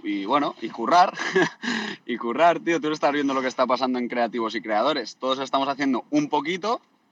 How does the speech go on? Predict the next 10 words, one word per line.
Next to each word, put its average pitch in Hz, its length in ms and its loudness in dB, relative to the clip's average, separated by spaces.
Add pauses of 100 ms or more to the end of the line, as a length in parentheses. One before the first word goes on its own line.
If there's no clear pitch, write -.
(280)
y 127 80 -2
entre 117 280 -2
todos, 127 320 -2
pues, 135 160 -6
se - 100 -6
está 123 220 -2
haciendo 139 560 -4
un 165 160 2
muchito. 131 420 -2 (240)
<laughs> - 240 -8